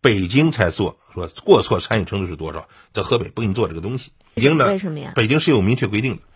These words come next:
Speaker 1: 就是说这个司法鉴定的时候，它有这个北京，呃，司法局出了一个规定，这个规定就是说你做鉴定的时候必须做参与程度是多少，而不给法官这种自由发挥的这种权利。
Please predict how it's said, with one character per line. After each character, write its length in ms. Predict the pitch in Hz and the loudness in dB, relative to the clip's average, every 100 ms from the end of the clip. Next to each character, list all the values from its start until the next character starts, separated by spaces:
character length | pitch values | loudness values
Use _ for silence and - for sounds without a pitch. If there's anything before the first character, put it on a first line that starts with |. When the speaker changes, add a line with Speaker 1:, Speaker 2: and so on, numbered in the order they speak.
| _ _ _ | _ _ _
Speaker 1:
就 160 | 131 | 0
是 140 | 120 113 | 2 2
说 180 | 110 104 | 0 -2
这 140 | 107 | -2
个 100 | 95 | -6
司 160 | - 143 | -2 -2
法 80 | |
鉴 180 | 95 117 | 0 0
定 100 | 120 | 0
的 40 | 101 | -2
时 100 | 92 | -4
候， 120 | 82 | -6
它 160 | - | -4
有 180 | 98 85 | -4 -4
这 100 | 80 | -6
个 200 | 85 80 | -8 -8
北 160 | 78 85 | -6 -4
京， 320 | 101 107 101 | -2 -2 -2
呃， 240 | 101 92 | -2 -2
司 120 | 87 127 | -2 -2
法 120 | 92 | -2
局 180 | 92 107 | -4 -8
出 160 | - | -6
了 60 | 104 | -6
一 20 | |
个 80 | 76 | -6
规 120 | 107 | -6
定， 200 | 131 - _ _ _ | -6 -10 _ _ _
这 80 | 120 | -4
个 40 | |
规 80 | 110 | -2
定 120 | 120 | -2
就 80 | 104 | -2
是 20 | |
说 100 | 104 | -2
你 160 | 104 82 | 0 0
做 160 | 127 | -2
鉴 200 | 101 120 | -2 0
定 100 | 110 | -2
的 60 | 98 | -4
时 80 | 87 | -6
候 40 | |
必 160 | - 139 | -8 -6
须 140 | 101 | -4
做 240 | 87 82 - | -4 -6 -8
参 200 | - 131 | -6 -4
与 60 | 98 | -4
程 160 | 113 | -2
度 100 | 135 | -2
是 80 | 87 | -4
多 160 | 78 80 | -6 -10
少， 220 | - - - - | -12 -18 -20 -16
而 140 | - 95 | -6 -6
不 160 | - | -4
给 160 | 127 120 | -2 -2
法 260 | 120 - - | -2 -6 -4
官 280 | 101 113 - | -2 -4 -4
这 120 | - | -10
种 100 | 90 | -8
自 140 | 80 85 | -8 -10
由 100 | 76 | -8
发 220 | - 85 | -6 -6
挥 100 | 85 | -4
的 140 | 80 | -8
这 100 | 78 | -8
种 160 | 80 76 | -10 -12
权 220 | - - | -16 -14
利。 140 | 90 | -14